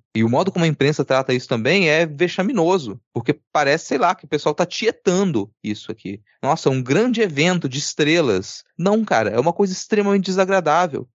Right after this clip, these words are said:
A gente tá tendo que conversar com uma liderança de um país que tá em guerra, contra um país que a gente tem acordo comercial, cujo presidente não pode sair do país porque pode ser preso. Sim, é um criminoso de guerra.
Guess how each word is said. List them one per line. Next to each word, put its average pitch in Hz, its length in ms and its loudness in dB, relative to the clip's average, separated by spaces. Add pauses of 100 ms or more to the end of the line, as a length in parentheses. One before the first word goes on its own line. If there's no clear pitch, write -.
A 123 60 -2
gente 139 160 -2
tá 165 100 2
tendo 160 200 -2
que - 80 -8
conversar 175 540 0
com 208 100 -4
uma 196 80 2
liderança 175 420 0
de 147 100 -6
um 160 60 -2
país 139 260 0
que - 80 -20
tá 151 120 0
em 156 100 2
guerra, 147 420 0 (120)
contra 208 340 2
um - 20 0
país 156 260 0
que - 80 -4
a 151 40 -4
gente 147 180 -6
tem 147 100 -4
acordo 135 300 0
comercial, 131 720 0 (120)
cujo 196 240 0
presidente 147 580 0
não 143 140 0
pode 147 240 0
sair 139 240 0
do 160 100 -2
país 123 400 -4
porque 117 240 -10
pode 107 240 -4
ser - 140 -10
preso. 151 420 0 (140)
Sim, 247 240 0
é 143 80 2
um 165 100 2
criminoso 120 500 0
de 120 100 -4
guerra. 185 460 0